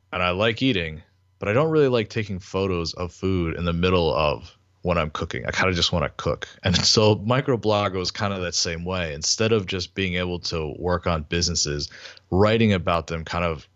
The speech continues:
was an interruption that I didn't really enjoy as much. And I didn't know that until going into it. And so one of the interesting things is people have asked me, like, you know, of, of these various projects that didn't have, say, an exit at the end, finish line,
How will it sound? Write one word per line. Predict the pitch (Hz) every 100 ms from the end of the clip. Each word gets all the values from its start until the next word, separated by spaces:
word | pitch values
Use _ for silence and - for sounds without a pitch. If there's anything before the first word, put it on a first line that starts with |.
| -
was | 87 87
an | 87
interruption | 92 85 87 - 85 78
that | 80
I | 80
didn't | 82 71
really | 87 82
enjoy | 76 73 76 71
as | 71
much. | 76 87 - - _ _ _ _ - -
And | 123
I | 127
didn't | 135
know | 127 156
that | 113
until | 90 98
going | 90 90 87 87
into | 110 98
it. | 76 - - - - -
And | - 120
so | 127 123 117 - _ _ _ _ _ -
one | 123
of | 139
the | 127
interesting | 117 110 110
things | 98 113 98
is | 87
people | 120 120 113 101
have | -
asked | 92 101 -
me, | 95 87
like, | 85 92
you |
know, | 104
of, | 90 117 -
of | 135 139
these | 143 127 - -
various | 104 113 117 113
projects | - 101 92 85 - -
that | 90 87 - _
didn't | 101 98
have, | 131 85 82 80 76
say, | - 85
an | 80
exit | 82 87 80 78 - _ _ -
at | 82
the | 85 76
end, | 80 76 80
finish | - 85 85 78
line, | 80 73